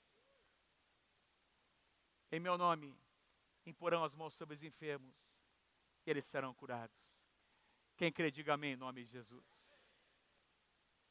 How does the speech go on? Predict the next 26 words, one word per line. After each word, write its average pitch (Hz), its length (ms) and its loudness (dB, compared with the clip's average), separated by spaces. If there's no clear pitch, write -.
Eu 120 100 -8
quero 170 400 2
encerrar. 156 580 -2
Enquanto 156 300 -8
isso, 170 140 -14
os 151 80 -16
músicos 165 360 -12
vêm, 139 160 -6
por 135 140 -16
favor. 127 420 -10
Quero 160 160 2
pedir 170 160 -8
que 156 80 -12
você - 120 -8
preste 160 280 0
muita 170 240 -10
atenção. 165 420 -8
Quero 175 180 -2
encerrar 175 560 2
sugerindo 175 540 0
a 170 40 2
você 165 300 -4
alguns 170 560 -4
posicionamentos 180 960 -2
que - 100 -12
nós 175 640 -4